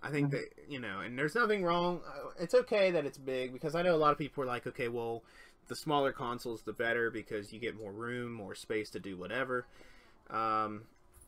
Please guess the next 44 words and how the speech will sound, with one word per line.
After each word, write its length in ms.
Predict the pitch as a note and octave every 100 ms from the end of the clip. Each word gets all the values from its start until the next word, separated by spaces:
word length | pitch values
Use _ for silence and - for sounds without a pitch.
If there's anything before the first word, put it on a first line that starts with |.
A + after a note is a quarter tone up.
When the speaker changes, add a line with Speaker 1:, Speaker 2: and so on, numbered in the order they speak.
| - - - - - - -
Speaker 1:
or 120 | C3
put 300 | - D3 -
different 340 | C3+ B2 A#2+ D#2+
consoles 460 | B2 A2+ A2+ A2
in." 160 | A#2 A#2+
But 120 | -
I'm 140 | A#3 B3
not, 220 | B3+ A3+ -
I'm 240 | F3+ A3
not 200 | A3+ A3+
a, 120 | G#3+ - - -
you 120 | F3+
know, 100 | D#3+
the 100 | D3
size 360 | - G3 G3+ F3
isn't 180 | D#3+
even 200 | D#3+ D3
a 40 | A#2
problem. 560 | - A#2 A2 G#2 G#2 A2 - - - - -
Speaker 2:
No. 120 | C#3+
Speaker 1:
Um, 320 | A#2+ A2+ G#2+ - - - _ -
I 120 | C#3
just 220 | D#3+ F#3 -
think 240 | D3 C#3+
that 200 | B2+ B2
the, 380 | B2 A2+ A2 A2 -
I 80 | D#3
mean, 120 | C3+
first 220 | G#3 G#3+
of 40 |
all, 120 | C#3+ B2
streaming, 640 | - E3 F3+ D#3 G2+ G#2+
I 120 | - C3
like 240 | D3+ F3
to 80 | C3+
stream, 480 | - D3+ E3 A#2 A2
and 120 | A#2
that 180 | C3+ F3+
was 140 | C#3
a 40 | C#3
pain 280 | - D3 C#3+
in 300 | A2+ G#1+ E2
the 80 | A2
freaking 480 | - E3+ C3 G#2+